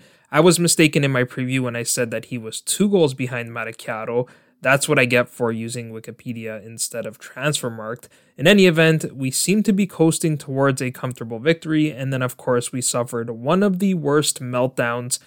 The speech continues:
in club history with only ten minutes of normal time left to play. In fact, it's been eighty years since we lost a match after going ahead two nil. On March twenty-second, nineteen forty-two,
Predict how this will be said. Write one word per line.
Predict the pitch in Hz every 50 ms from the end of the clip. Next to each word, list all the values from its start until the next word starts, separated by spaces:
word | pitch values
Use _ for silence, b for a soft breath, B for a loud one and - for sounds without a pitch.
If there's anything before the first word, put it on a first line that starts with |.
| b b b b b
in | - 160 160 165 160
club | 160 - - - 139 143 139 -
history | - - 135 131 - - 135 127 123 123
with | 123 120 -
only | 127 123 120 117 113
ten | 117 - - - 147 151 151 143
minutes | 131 131 131 123 -
of | - 120 123
normal | 117 113 113 117 123 117
time | 117 - - - 113 110 110 110
left | 113 110 113 - -
to | - 120 107
play. | - - 131 131 135 143 143 139 b b b b b b b b
In | - 131 127 127
fact, | - - 143 127 127 127 - - -
it's | - 147 139 131 -
been | - - 135 123 123 - _ _
eighty | - 143 151 185 196 190
years | 214 208 196 180 165 160 165 160 147 123 131 147 -
since | - 147 131 131 -
we | 143 135
lost | 123 117 120 113 127 147 151 - -
a | 180
match | 147 135 127 123 123 123 123 - - -
after | 127 123 123 - 131 123
going | 123 135 127 123 120 120 120 120
ahead | 117 117 - - 127 113 110 113 - -
two | - - 135 123 117
nil. | 110 110 107 110 123 135 143 b b b b b b b
On | 113 120 120
March | 117 117 120 139 185 196 - - -
twenty-second, | - - 190 185 190 185 - - 165 147 147 - 165 147 143 135 127
nineteen | 123 123 135 151 156 151 - - 170 160 160 147
forty-two, | - - 151 147 147 143 147 156 147 147 - - - 156 143 123 113 120 131